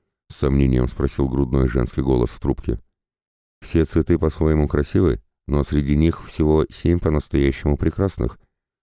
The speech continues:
выдал обратный отклик Мирон Львович голосом влюблённого идиота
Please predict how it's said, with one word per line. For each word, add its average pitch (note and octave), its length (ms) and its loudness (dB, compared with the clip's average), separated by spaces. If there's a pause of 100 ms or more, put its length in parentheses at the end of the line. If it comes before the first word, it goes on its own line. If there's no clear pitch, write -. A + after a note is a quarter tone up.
(120)
выдал C2 420 2
обратный C2 480 0
отклик B1+ 460 -2
Мирон C2 360 0
Львович C#2 460 0
голосом C2+ 500 0
влюблённого C2 600 2
идиота C2 520 0